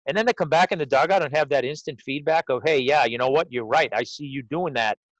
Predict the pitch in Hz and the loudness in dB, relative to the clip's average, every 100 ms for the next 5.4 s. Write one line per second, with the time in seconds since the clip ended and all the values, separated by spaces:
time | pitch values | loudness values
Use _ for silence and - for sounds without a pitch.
0 | _ 135 160 196 196 175 175 202 - 180 | _ -2 0 0 0 2 2 0 -2 -6
1 | 160 135 196 165 117 151 165 135 180 185 | -4 -4 -4 -2 -2 2 0 2 2 2
2 | 196 170 170 143 127 143 160 135 135 127 | -2 0 0 -2 -4 0 0 0 -4 -2
3 | 165 147 127 _ _ - 175 143 139 - | -2 -2 -4 _ _ -14 -6 -4 -4 0
4 | 190 - 190 180 180 170 165 151 156 175 | 0 4 4 6 4 4 0 0 0 0
5 | 175 - 143 | -2 -2 -2